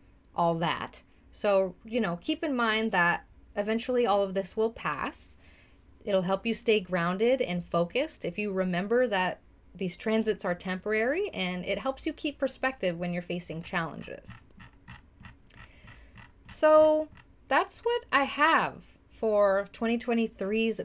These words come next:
big events. The next two years are gonna include some major shifts for all of the zodiac signs,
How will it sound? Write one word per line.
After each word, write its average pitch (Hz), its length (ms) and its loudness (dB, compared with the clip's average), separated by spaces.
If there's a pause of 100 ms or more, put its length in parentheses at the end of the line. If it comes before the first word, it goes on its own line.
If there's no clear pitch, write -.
big 196 340 -2
events. - 800 -8 (280)
The 202 80 -2
next 233 360 -2
two 277 180 0
years 240 580 2
are 180 200 -4
gonna 190 180 -2
include 196 480 -4
some 165 300 -4
major 240 460 2
shifts 247 380 -2
for - 240 -2
all 233 400 4
of 220 160 -2
the 220 100 0
zodiac 175 460 0
signs, - 580 -8